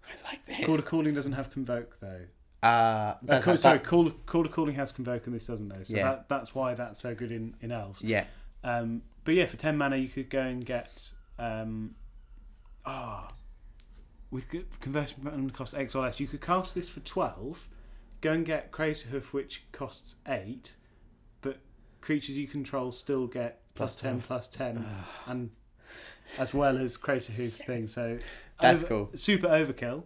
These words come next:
Speaker 1: Yeah.
Speaker 2: Uh, but I, I really like this
Speaker 1: I mean, that's
Speaker 2: a
Speaker 1: the whole
Speaker 2: lot.
Speaker 1: point of Elves, isn't it? Over-
Speaker 2: I, I love this because you can cast it for two mana and go and get Dryad Arbor, the same as Green Sun Zenith.
Speaker 1: Oh, cool.
Speaker 2: Um, it's still a useful utility tutor.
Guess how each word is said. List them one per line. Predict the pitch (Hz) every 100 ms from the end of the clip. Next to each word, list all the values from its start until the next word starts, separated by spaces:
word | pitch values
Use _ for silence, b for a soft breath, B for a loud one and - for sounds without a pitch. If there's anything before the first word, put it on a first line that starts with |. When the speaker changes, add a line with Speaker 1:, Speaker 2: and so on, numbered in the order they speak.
| -
Speaker 1:
Yeah. | 123 120 135
Speaker 2:
Uh, | 123 120 -
but | 139
I, | 139 135 -
I | 131
really | 123 117 113 101
like | 104 95
this | -
Speaker 1:
I | 123
mean, | 127
that's | 131 -
Speaker 2:
a |
Speaker 1:
the | 123
whole |
Speaker 2:
lot. | 120
Speaker 1:
point | 139
of | 101
Elves, | 95 110
isn't | 107 104
it? | -
Over- | 101 -
Speaker 2:
I, | 151 151 135
I | 151
love | 165 170 170
this | 147 160
because | 139 - 151 139 -
you | 147
can | 139 147
cast | 160 151
it | 147
for | 131
two | - 147
mana | 139 131 131
and | 123
go | 131
and | 123
get | 120 117
Dryad | 123 113 113
Arbor, | 110 104 107 117 b b b
the | -
same | - 143 131
as | 117
Green | 135 120
Sun | 120 113
Zenith. | 113 104 110 - -
Speaker 1:
Oh, | 131 156 151 -
cool. | 139 131 113 - - - -
Speaker 2:
Um, | 127 120 120 120
it's | 156 143
still | - 175 165
a |
useful | 156 147 156 156 - - 147 135
utility | 131 131 - 147 131 127
tutor. | 120 160 147 - 95 120